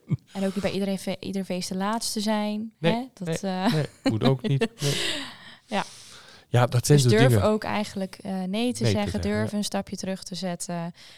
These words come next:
Speaker 2: Het
Speaker 1: Eh,
Speaker 2: zou
Speaker 1: pak
Speaker 2: ja,
Speaker 1: de
Speaker 2: ja.
Speaker 1: tijd voor jou en jeze-, of, eh, voor jezelf en je familie.
Speaker 2: Het wordt altijd gezegd, het is een tijd van bezinning. Ehm, ja, maar dan doe dat ook.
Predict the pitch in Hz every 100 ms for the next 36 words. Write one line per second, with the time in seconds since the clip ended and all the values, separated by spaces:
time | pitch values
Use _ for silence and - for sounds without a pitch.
0 | - _ _ 120 113 - 120 - 107 110
1 | - 196 - - 190 180 180 - 185 180
2 | 190 180 175 - - 185 - 190 185 190
3 | 190 185 185 202 202 196 196 196 _ _
4 | 123 117 127 123 107 117 110 110 101 95
5 | - 101 95 92 87 92 104 104 80 -
6 | _ _ _ _ - - _ _ _ -
7 | - 92 87 87 87 85 85 85 104 _
8 | _ _ _ _ 98 85 80 80 82 87
9 | 117 123 87 73 76 -